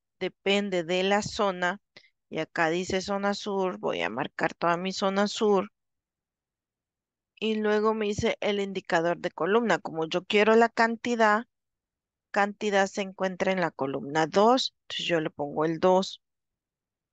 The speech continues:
Y por último me pregunta una referencia exacta o aproximada. Le ponemos la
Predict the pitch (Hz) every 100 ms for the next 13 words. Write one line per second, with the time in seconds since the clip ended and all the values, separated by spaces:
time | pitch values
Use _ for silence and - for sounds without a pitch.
0 | _ _ _ 233 220 247 226 208 226 220
1 | 208 202 196 - 170 _ 196 196 196 -
2 | 208 202 208 208 - 185 190 185 196 -
3 | 202 190 _ 190 190 - - 160 - -
4 | - - 170 185 190 185 - - - -
5 | _ 226 208 208 208 208 208 202 196 196
6 | 202 - - - 190 190 190 190